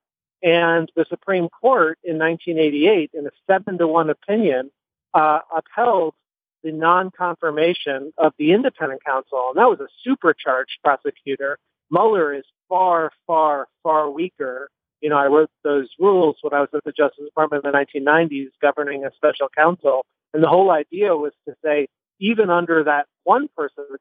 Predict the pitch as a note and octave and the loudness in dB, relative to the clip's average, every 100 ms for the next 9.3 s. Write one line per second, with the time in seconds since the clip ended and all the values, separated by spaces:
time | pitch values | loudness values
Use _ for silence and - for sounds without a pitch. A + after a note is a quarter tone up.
0 | D#3 D3+ D#3 - D3 C#3+ D3+ D3+ C#3+ - | -2 -2 -6 -6 -2 0 2 2 0 0
1 | G#3+ G3 C#3+ - _ _ _ _ D3+ - | 2 2 -2 -12 _ _ _ _ -10 0
2 | E3 - - - D#3+ D3+ - D#3+ D3 D#3 | 0 0 -12 -8 -6 -4 -2 0 2 2
3 | D3 D3+ - _ _ - - D3+ - G#3 | 2 0 -2 _ _ -2 0 0 0 2
4 | F3 E3+ D#3 D3+ E3 _ - D#3+ C#3+ - | 2 2 2 0 -2 _ -2 0 0 -4
5 | D#3 D3 D#3 D3 C#3+ - _ _ _ F3+ | -4 -4 0 2 2 -2 _ _ _ 0
6 | F3 - E3 - - D#3 D3+ D3+ C#3+ - | 0 -2 -10 -10 -6 -4 -4 -4 -2 -4
7 | D3 C#3 C3 C3 C#3 D#3+ D#3 F3+ F#3 C3 | -8 -6 -6 -4 0 2 4 2 2 -2
8 | _ - - D3+ C#3+ - _ _ _ D#3+ | _ -20 -6 -4 -4 -6 _ _ _ -2
9 | F#3+ F3+ | 2 2